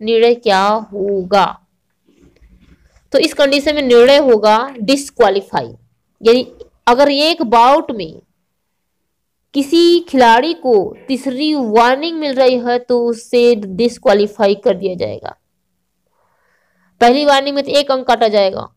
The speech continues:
और उसी तरह दो वार्निंग हो गया, तीसरी वार्निंग देना पड़ा तो डिस्क्वालीफाई हो जाएगा। नेक्स्ट है, अगर कोई खिलाड़ी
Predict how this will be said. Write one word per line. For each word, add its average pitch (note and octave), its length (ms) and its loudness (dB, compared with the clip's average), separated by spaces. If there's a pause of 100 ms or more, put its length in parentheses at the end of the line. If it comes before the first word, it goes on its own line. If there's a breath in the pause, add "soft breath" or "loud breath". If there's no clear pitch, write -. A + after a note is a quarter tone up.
(240)
और A3 120 -2
उसी A#3 140 -4
तरह B3+ 220 2 (260)
दो B3+ 220 4
वार्निंग B3 320 2
हो B3 80 -4
गया, A#3 140 -2
तीसरी A#3 300 -4
वार्निंग A#3+ 280 -2
देना A3+ 160 0
पड़ा A3+ 180 0
तो A3 140 0
डिस्क्वालीफाई G#3 760 -4
हो G#3 100 -6
जाएगा। G3 360 -14 (200)
नेक्स्ट D4 220 -2
है, D4+ 160 0
अगर C4 300 0
कोई C4 480 -2
खिलाड़ी A3 720 -2